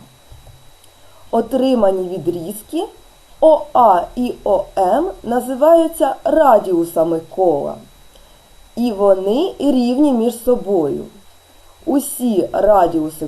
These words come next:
кола рівні між собою. Давайте зробимо підсумок, що ж таке радіус кола.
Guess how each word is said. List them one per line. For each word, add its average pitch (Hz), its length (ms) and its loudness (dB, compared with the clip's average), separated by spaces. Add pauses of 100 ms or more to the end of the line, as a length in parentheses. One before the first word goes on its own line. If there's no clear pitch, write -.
(140)
кола 247 540 2
рівні 220 440 -4
між 196 240 -2 (160)
собою. 175 520 -4 (1400)
Давайте 302 520 0
зробимо 269 400 2
підсумок, 185 580 -8
що 277 240 -2
ж 339 100 -10
таке 254 480 0
радіус 202 520 0 (140)
кола. 160 280 -4